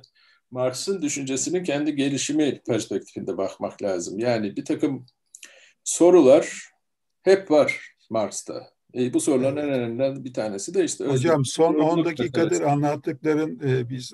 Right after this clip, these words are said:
Speaker 2: Asaf Hoca ile de sık sık konuşuyoruz. Bu,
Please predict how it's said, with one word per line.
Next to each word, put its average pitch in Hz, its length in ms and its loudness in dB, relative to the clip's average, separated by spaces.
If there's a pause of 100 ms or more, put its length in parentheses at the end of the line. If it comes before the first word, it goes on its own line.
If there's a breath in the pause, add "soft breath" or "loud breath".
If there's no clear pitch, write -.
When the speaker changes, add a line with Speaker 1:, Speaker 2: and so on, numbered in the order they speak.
Speaker 2:
Asaf 127 420 -4
Hoca 131 220 0
ile 123 220 -2
de 123 120 -6
sık 139 240 -12
sık 139 220 -12
konuşuyoruz. 127 760 -4 (440)
Bu, 120 320 -2